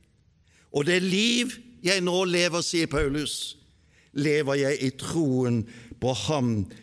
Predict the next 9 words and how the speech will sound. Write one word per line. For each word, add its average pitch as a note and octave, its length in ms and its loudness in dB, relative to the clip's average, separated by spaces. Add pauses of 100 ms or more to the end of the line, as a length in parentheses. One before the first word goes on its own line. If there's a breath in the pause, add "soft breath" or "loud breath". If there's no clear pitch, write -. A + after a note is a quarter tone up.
(140 loud breath)
som B2 480 0 (880 loud breath)
elsket D#3+ 800 0
meg B2 320 2
og B2 240 0
gav A2 320 0
seg A2+ 240 -2
selv A2 560 -2
for B2 320 -6
meg.» - 300 -10